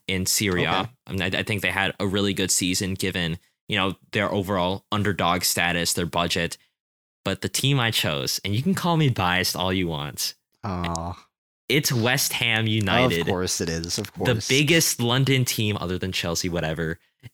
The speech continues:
Speaker 1: uh, in the entire Premier League, right? They were relegation candidates last year. I, I think we only got safe,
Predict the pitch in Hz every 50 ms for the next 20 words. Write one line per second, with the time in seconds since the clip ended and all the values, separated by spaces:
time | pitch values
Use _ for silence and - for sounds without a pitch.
0 | _ _ - - 85 78 95 - - 131 151 147 165 151 127 - 143 131 113 -
1 | - 98 92 85 78 69 64 62 69 - - 113 107 107 113 110 - - - _
2 | _ _ _ _ _ _ _ _ _ _ _ _ 101 98 123 127 180 196 190 160
3 | 123 123 127 127 120 113 113 104 101 - 110 98 - 90 85 82 73 69 80 -
4 | - 85 78 76 76 - - - 82 69 69 71 - - _ _ _ _ 92 92
5 | 92 - - - 120 110 117 107 - - 101 101 104 98 104 90 90 - - -
6 | - 85 82 78 - -